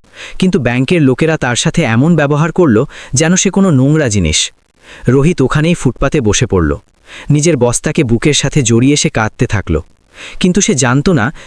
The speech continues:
যে এই পুরো ঘটনাটি কেউ রেকর্ড করে নিয়েছিল। ব্যাংকের বাইরে দাঁড়িয়ে থাকা এক সাংবাদিক, প্রদীপ শর্মা, তার মোবাইলে পুরো ঘটনার ভিডিও বানিয়ে নিয়েছিলেন।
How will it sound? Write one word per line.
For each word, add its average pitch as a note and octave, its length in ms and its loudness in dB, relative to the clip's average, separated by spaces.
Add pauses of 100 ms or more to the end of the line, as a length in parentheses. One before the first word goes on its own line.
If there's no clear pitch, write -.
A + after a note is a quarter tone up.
যে C3+ 140 2
এই F#3 100 0
পুরো F3+ 280 2
ঘটনাটি D3+ 580 0
কেউ F3+ 180 2
রেকর্ড C3+ 340 0
করে B2 220 0
নিয়েছিল। F2 420 0 (580)
ব্যাংকের A#2 400 0
বাইরে A2 340 2
দাঁড়িয়ে G#2+ 300 2
থাকা B2+ 260 -2
এক A#2+ 120 -6
সাংবাদিক, A#2+ 560 0 (280)
প্রদীপ D#3 320 2
শর্মা, C#3+ 460 0 (240)
তার E3 160 2
মোবাইলে D3+ 400 2
পুরো D#3+ 300 2
ঘটনার B2 480 0
ভিডিও B2 320 2
বানিয়ে G2+ 280 2
নিয়েছিলেন। D#2+ 520 0